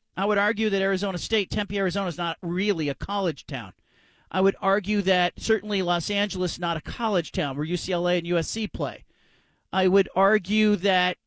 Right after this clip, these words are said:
uh, you get the Bay Area, Stanford, uh, Palo Alto, not a college town. Berkeley, not a college town. They're towns, they're cities, but they're not college towns. And so I think Pullman, Washington is a little different than other places. And I think if this Nick Rolovich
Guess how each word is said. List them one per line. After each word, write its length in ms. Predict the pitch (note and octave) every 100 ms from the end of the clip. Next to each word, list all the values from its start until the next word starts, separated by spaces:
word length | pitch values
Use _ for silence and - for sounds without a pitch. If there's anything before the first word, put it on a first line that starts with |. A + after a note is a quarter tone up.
| -
uh, 300 | G3 F3+ F3
you 100 | F#3
get 120 | F3+ F3+
the 80 |
Bay 220 | F#3+ G3+ G#3
Area, 300 | A3 G3 D#3
Stanford, 640 | - G#3+ A3 - F3+ D#3
uh, 180 | E3+ E3
Palo 300 | - G#3 G#3
Alto, 240 | G#3 G3
not 160 | F3+ A3
a 40 |
college 480 | A#3 - F3+ F3 D#3+
town. 380 | - D3+ F3 B3 _ _ _ _ -
Berkeley, 460 | F3+ G3 - A3
not 200 | A3 F3+
a 60 | F#3
college 540 | - - E3 D3+ D3+
town. 420 | - D#3+ E3+ G#3+ B3 _ _ _ _
They're 140 | - C#4+
towns, 800 | - C4 C#4+ F#3+ E3+ G#3 B3 -
they're 120 | F#3+
cities, 540 | - C4+ C#4+ G3 F#3
but 140 | - -
they're 100 | G#3+
not 200 | B3+ -
college 480 | - A#3 A#3 F3+
towns. 360 | - D3 C3+ -
And 100 | A3+
so 120 | -
I 60 | A#3+
think 200 | D4 B3+
Pullman, 360 | - E4+ D#4+ A3+
Washington 640 | G3 A3+ B3+ A#3 G#3+ F3+ - - _ _
is 200 | C4+ D4
a 60 | D4
little 260 | A3+ G#3+
different 460 | G3+ G3 G#3 - C3+ -
than 160 | F#3+
other 200 | F3+ E3+
places. 460 | E3+ D4 D4 - D#3
And 100 | F#3
I 60 |
think 200 | G#3 D4
if 100 | C#4+
this 180 | G3+ G#3+
Nick 160 | A3+ A#3
Rolovich 580 | A3+ A3+ A3+ G#3+ -